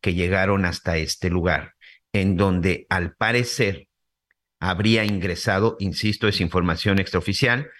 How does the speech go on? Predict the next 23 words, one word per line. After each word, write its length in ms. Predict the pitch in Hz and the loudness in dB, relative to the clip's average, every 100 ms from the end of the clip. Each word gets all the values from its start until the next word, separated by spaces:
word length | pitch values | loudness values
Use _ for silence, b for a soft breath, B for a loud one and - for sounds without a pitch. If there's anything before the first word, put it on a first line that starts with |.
| B B | B B
que 80 | 90 | -8
estaremos, 580 | - 90 92 92 90 - | -4 -2 0 0 -2 -6
que 80 | 87 | -8
estaremos 440 | - 87 92 92 | 0 2 2 0
confirmando 880 | - 90 104 87 101 101 95 110 - | -2 -2 0 2 2 2 2 2 0
o 100 | 104 | 0
desmintiendo, 920 | 110 107 110 104 95 123 113 120 131 | 2 2 2 0 0 2 4 4 2
cualquiera 420 | - 85 - 95 90 | 2 -4 -2 0 0
de 80 | |
las 160 | 90 82 | -2 -4
dos 160 | 90 85 | -6 -8
situaciones, 720 | - 110 - 120 110 123 - B B B | -2 -2 2 2 2 0 -4 B B B
en 180 | 98 107 | 0 4
unos 440 | 113 110 107 - | 4 4 2 -4
minutos 580 | - 104 98 95 - 85 | -2 2 2 0 0 0
más. 400 | 92 87 - - B B B | 0 0 -2 -12 B B B
El 140 | - 170 | 0 2
hecho 160 | 190 | 4
es 100 | 214 | 2
que 120 | - | 2
en 80 | 151 | 2
este 1040 | 151 151 - 165 147 123 110 104 104 98 - | 2 0 -2 2 4 4 2 2 0 -2 -4
hospital 1040 | 110 - 107 - 113 117 113 110 98 82 | -4 -2 -4 0 0 2 2 0 -2 -6